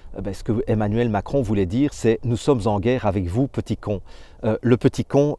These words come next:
ce n'était pas moi qui vous le disais à vous, <laughs> c'était, je me mettais à la place d'Emmanuel Macron qui, euh, derrière son cynisme absolument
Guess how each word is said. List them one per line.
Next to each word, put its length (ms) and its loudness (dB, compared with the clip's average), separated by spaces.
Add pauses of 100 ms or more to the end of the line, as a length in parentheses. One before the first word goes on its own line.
(140)
ce 220 -4
n'était 260 2
pas 180 6
moi 260 4
qui 160 -4
vous 160 2
le 100 6
disais 420 2
à 80 2
vous, 280 0 (180)
<laughs> 200 -20
c'était, 640 2 (340)
je 260 2
me 180 8
mettais 320 8
à 60 10
la 100 4
place 240 0
d'Emmanuel 460 2
Macron 520 -4 (400)
qui, 340 0
euh, 80 2
derrière 380 2
son 240 -4
cynisme 840 -2
absolument 760 -2